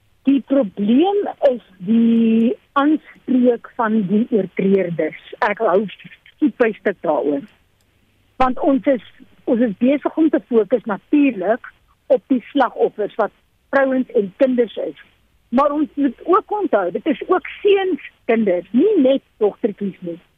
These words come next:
En ons is besig om, eh, generasie na generasie, jong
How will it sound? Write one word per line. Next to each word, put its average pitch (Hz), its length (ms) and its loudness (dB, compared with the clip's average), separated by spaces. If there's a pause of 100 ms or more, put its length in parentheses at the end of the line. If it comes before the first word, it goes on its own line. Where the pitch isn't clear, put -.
(600)
En 311 320 -2
ons 302 220 -2
is 285 220 -2
besig 349 500 -2 (120)
om, 262 260 0 (100)
eh, 240 240 0
generasie 254 840 -2
na 370 140 2
generasie, 220 840 0 (540)
jong 285 280 0